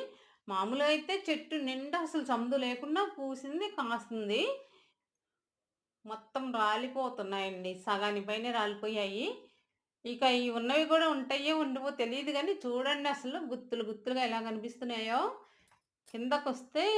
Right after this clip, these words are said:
అసలు పైకి వెళ్ళబుద్ధి కాదనమాట. అంత బాగుంటుంది చెట్టు దగ్గర. ఇదిగోండి ఒక్కొక్క గుత్తుకి నాలుగు, ఐదు ఇవి ఉంటాయా?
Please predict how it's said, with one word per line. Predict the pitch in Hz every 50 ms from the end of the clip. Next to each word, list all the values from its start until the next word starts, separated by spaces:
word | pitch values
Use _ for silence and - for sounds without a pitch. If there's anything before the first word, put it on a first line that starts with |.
| 403 359 311
అసలు | 285 262 254 240 233 214
పైకి | - 233 233 240 247 285
వెళ్ళబుద్ధి | 269 233 233 247 254 254 226 262
కాదనమాట. | 254 240 233 220 220 214 214 214 208 208 214 214
అంత | 214 214 220 220 202 208 202 190
బాగుంటుంది | 185 190 202 208 220 240 262 - 233 220 220 208 196 214 247 294 302
చెట్టు | 302 254 214 - 214
దగ్గర. | 208 226 214 190 196 190 196 208 254 381 494 - - - _ _ _ _ _ _ _ _ _ _ _ _ _ _ _ _ _ _ _ _ _ _ _ _ _ _ _ _ _ _ _ _
ఇదిగోండి | 190 190 196 196 202 202
ఒక్కొక్క | 202 202 240 226 233 247
గుత్తుకి | 226 208 226 233 226 - 233 233 277 302 302
నాలుగు, | 262 214 202 208 208 214 220 226 240
ఐదు | 226 208 202 190 196
ఇవి | 190 190 196
ఉంటాయా? | 208 208 208 208 240 240 240 240 240 277